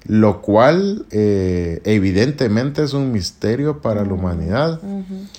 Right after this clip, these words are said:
Speaker 1: Pero hoy vamos a tratar de explicarte qué dijo Jesús en los tiempos finales,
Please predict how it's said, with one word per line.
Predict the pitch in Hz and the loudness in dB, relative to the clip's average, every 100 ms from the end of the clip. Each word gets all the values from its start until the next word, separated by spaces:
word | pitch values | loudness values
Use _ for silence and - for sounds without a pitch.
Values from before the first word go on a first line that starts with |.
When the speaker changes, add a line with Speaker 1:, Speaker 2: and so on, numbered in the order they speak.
| - - | -20 0
Speaker 1:
Pero | 123 151 | 4 4
hoy | |
vamos | 165 170 180 | 4 2 2
a | 175 | 0
tratar | 180 113 95 120 139 | 2 0 2 0 0
de | 165 | -2
explicarte | 165 - - 95 - - 98 123 160 165 - 170 170 170 _ _ _ _ _ _ _ - - | -6 -10 -10 -10 -12 -2 2 4 2 -2 -10 -8 -8 -14 _ _ _ _ _ _ _ -20 -8
qué | - 113 | 0 2
dijo | 120 127 156 | 4 2 0
Jesús | 143 110 87 - 147 170 180 - - - _ | 0 -2 -2 -4 -2 -2 -2 -8 -16 -20 _
en | 107 107 | -2 0
los | 98 92 | 0 -4
tiempos | - 104 107 117 110 | -2 -2 -2 -4 -6
finales, | - 80 82 73 - - - | -6 -8 -6 -8 -10 -20 -20